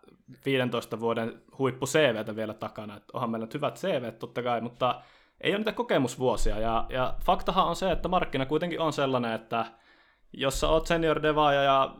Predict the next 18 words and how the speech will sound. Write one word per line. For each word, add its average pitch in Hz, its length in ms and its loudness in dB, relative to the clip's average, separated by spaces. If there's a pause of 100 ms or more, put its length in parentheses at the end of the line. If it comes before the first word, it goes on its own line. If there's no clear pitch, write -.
(180)
sä - 220 -4
oot 131 320 -2 (420)
kymmenen 156 300 0
vuotta 135 180 -4
tehnyt 143 320 2
hommia 139 300 2
ja 120 60 2
sulla 127 200 -4
siellä 127 180 0
C 131 220 2
V:ssä 123 240 0
on 135 80 2
se 131 80 0
Reaktor 120 400 0
tai 113 160 -4
Gofore, 110 460 -4
niin 98 140 -10 (800)
ei, 131 320 -2